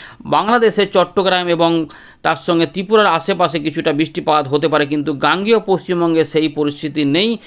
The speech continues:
কিছুটা বিক্ষিপ্ত বৃষ্টিপাত হতে পারে বাংলাদেশে, এমন সম্ভাবনা রয়েছে। যেহেতু জলীয় বাষ্প টানছে,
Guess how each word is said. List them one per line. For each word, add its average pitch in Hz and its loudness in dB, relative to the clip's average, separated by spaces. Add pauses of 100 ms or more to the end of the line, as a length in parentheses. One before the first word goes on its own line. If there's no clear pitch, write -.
(260)
কিছুটা 233 0
বিক্ষিপ্ত 220 -4
বৃষ্টিপাত 208 0
হতে 190 0
পারে 196 0
বাংলাদেশে, 185 2 (200)
এমন 175 0
সম্ভাবনা 170 0
রয়েছে। 175 0
যেহেতু 175 0
জলীয় 165 0
বাষ্প 160 -2
টানছে, 180 -2